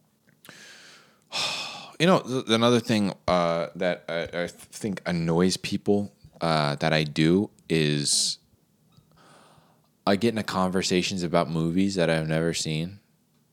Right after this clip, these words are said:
I haven't seen any movies. You know? Dude, I, I used to watch all of the movies.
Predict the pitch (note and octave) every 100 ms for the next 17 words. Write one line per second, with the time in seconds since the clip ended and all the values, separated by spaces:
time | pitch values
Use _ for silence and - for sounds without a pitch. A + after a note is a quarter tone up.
0 | _ _ _ _ _ _ _ _ _ _
1 | _ _ _ _ _ - - - - -
2 | D#3 F#3+ F#3 F#3+ F#3 F#3 F3 F3+ G3 F3
3 | F2 - - - _ _ _ _ _ _
4 | _ _ _ _ _ G#2+ A2 C#3+ F#3+ E3+
5 | _ _ _ _ _ _ _ _ - -
6 | _ _ _ _ _ _ - E3+ - -
7 | G2+ - - C#3+ F3 D3 D3 B2 A#2+ A2+
8 | - - - B2 B2+ B2 G#2 G2+ G2 G2
9 | D2+ - -